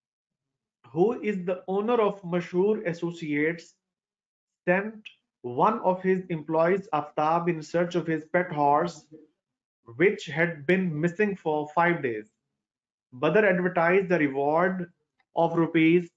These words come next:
twenty thousand in newspaper for anyone who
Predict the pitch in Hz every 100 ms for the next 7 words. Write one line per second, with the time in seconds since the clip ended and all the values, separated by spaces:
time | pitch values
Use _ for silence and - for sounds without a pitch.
0 | _ _ _ 175 180 214 180 156 156 170
1 | 170 151 135 131 156 175 202 240 _ _
2 | _ _ _ _ _ _ 180 180 202 240
3 | 220 196 190